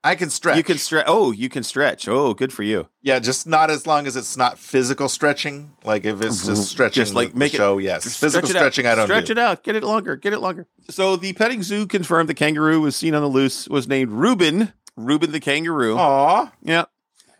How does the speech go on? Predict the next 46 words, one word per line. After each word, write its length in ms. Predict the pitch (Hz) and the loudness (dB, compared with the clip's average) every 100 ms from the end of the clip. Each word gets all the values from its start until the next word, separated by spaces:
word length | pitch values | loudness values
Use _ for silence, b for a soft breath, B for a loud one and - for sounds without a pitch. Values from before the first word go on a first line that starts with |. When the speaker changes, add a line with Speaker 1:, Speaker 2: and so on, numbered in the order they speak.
| b | b
Speaker 2:
And, 300 | - 143 147 | -2 0 2
uh, 80 | 143 | 2
he 140 | 156 | 2
was 120 | 156 - | 0 0
safely 300 | 185 185 185 | 0 2 0
returned 360 | 175 156 147 | 0 0 0
to 40 | 143 | 0
the 60 | |
Speaker 1:
That's 140 | 143 139 | 0 0
a 40 | |
cute 100 | 135 | 2
Speaker 2:
facility 200 | 131 131 | 2 2
Speaker 1:
name. 320 | 117 104 92 - _ - | 0 -2 -6 -16 _ -2
Speaker 2:
only 300 | 135 143 139 | 0 2 2
a 60 | 127 | 0
short 280 | 139 135 | 0 0
time 260 | - 127 127 | 0 -2 0
on 180 | 113 117 | -2 -2
the 80 | 110 | -2
loose. 440 | 98 - - - _ _ | -4 -6 -10 -18 _ _
Speaker 1:
Aw, 340 | 113 107 101 101 | -8 -8 -8 -10
poor 240 | - 147 | -2 -2
guy. 420 | 95 107 107 120 120 | 2 2 4 2 2
Speaker 2:
Yeah. 280 | 131 139 - _ _ | 2 2 2 _ _
Speaker 1:
He 80 | 170 | -2
didn't 160 | 175 170 | 0 0
even 200 | 156 147 | 0 0
get 160 | 147 | -2
to 200 | 156 131 120 | 2 2 0
enjoy 640 | 113 113 143 147 131 123 _ _ | -2 0 2 4 2 -2 _ _
his 260 | 120 117 | -6 -4
freedom 400 | - 139 135 123 | -4 -2 0 -2
for 140 | 113 113 | -2 -2
very 240 | 104 104 | 2 2
long. 320 | 95 92 90 | 2 -4 -6
Speaker 2:
He 160 | 87 185 | -6 -6
didn't. 520 | - 202 180 123 - | 0 0 0 -4 -6
He 160 | - 143 | -8 -4
didn't. 480 | 160 147 107 78 - b b b b b - | -2 -2 -4 -10 -18 b b b b b 0
Okay, 400 | 147 180 151 113 | 2 4 2 2
so 180 | - 143 | 2 0
there 200 | 165 220 | 2 2
was 220 | 220 202 - | 2 0 0
a 200 | 165 147 | 0 0
road 420 | 123 175 247 196 | 2 2 2 0
sign, 520 | - 110 95 110 | 0 2 0 -4